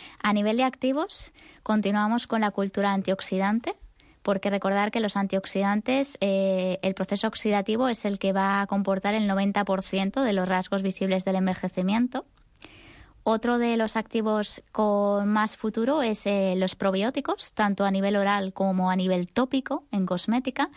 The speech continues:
Empiezan las primer-, los primeros productos de dermocosmética para piel sensibles con probióticos en las fórmulas a nivel tópico.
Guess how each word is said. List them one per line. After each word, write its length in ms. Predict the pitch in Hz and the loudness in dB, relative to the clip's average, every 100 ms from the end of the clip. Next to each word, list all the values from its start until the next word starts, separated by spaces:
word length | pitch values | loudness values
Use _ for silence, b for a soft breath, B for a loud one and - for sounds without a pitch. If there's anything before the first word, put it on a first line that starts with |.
| B B B B | B B B B
Empiezan 640 | 214 208 208 233 233 226 214 | -2 0 0 0 2 2 0
las 180 | 208 - | -2 -2
primer-, 400 | 214 208 208 190 | 0 0 0 0
los 140 | 196 | -2
primeros 400 | 208 202 214 208 | -2 0 0 -2
productos 400 | 196 202 202 202 | -2 -2 0 0
de 80 | 202 | 2
dermocosmética 720 | 196 196 190 202 208 202 196 | 2 0 0 0 0 0 0
para 220 | 190 185 | 2 0
piel 200 | 208 202 | 0 -2
sensibles 640 | - 196 - 208 185 - | -2 -2 -2 -2 -2 -4
con 260 | - 226 208 | -2 0 2
probióticos 720 | 196 185 185 190 254 202 208 | 0 2 0 0 -4 -4 -2
en 60 | |
las 160 | 185 175 | -2 -2
fórmulas 440 | 190 196 233 269 | -2 0 0 0
a 60 | 202 | 0
nivel 260 | 180 180 175 | 0 -2 -2
tópico. 480 | 220 247 240 302 | -2 -2 -4 -6